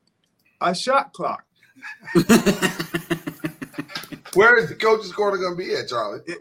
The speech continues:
Speaker 1: it will be, you can find it on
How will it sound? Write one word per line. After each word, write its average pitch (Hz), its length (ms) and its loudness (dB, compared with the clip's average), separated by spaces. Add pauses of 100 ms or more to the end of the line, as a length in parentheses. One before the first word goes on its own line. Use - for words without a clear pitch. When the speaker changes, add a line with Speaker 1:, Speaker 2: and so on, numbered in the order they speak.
Speaker 1:
it 175 180 -2
will 214 220 4
be, 226 480 0 (180)
you 185 140 -2
can 190 160 2
find 196 400 4
it - 540 -6 (640)
on 202 680 2